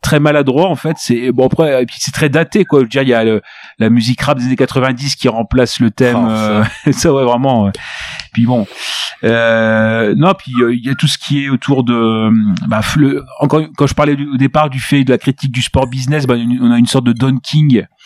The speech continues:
Speaker 1: qui, euh, voilà, c'est Du-, euh, c'est George Washington Duke, le personnage dedans, qui, voilà, qui, le sport business, ou, euh, même, il y a, c'est lui qui, c'est un peu le méchant du film, parce que c'est lui qui monte, euh, Rocky contre son poulain, et cetera.
Speaker 2: Bah, il, c'est, c'était son plan depuis le début, en fait.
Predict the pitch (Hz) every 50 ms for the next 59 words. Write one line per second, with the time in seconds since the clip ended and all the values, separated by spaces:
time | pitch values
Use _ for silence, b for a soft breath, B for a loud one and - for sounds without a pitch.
0 | B B B B B B - - - 110 104 101 101 101 98 98 98 98 98 98
1 | 98 98 98 107 120 117 - - 113 107 104 123 165 143 113 113 110 107 104 -
2 | - 113 110 127 117 120 135 135 123 - - - 135 131 127 120 107 - 151 165
3 | - - 127 110 131 120 - - 127 127 131 127 117 117 117 117 120 135 143 135
4 | - B B B B B B B B - 131 120 113 110 107 107 120 139 135 123
5 | 107 - - - 110 110 113 110 101 - - 120 117 104 110 110 104 101 127 127
6 | 131 135 123 - - 120 113 110 110 107 101 101 98 98 95 B B B B B
7 | B 120 120 123 120 117 - - 123 113 123 135 - - 127 117 117 120 - -
8 | 123 107 131 127 127 131 120 - 135 135 123 131 120 - 175 165 151 131 - -
9 | 113 - 123 123 123 117 - - 123 117 123 135 135 135 - - - 113 110 107
10 | 107 107 107 104 113 120 113 - - 147 135 107 - 120 110 - - 120 107 -
11 | - 120 127 123 127 127 127 117 - - - 117 110 110 127 143 120 120 120 117
12 | 117 120 127 147 - - - 127 - - - 127 - 143 131 - 139 127 127 -
13 | 135 127 131 - 131 120 117 123 127 151 165 123 98 90 - - 95 - -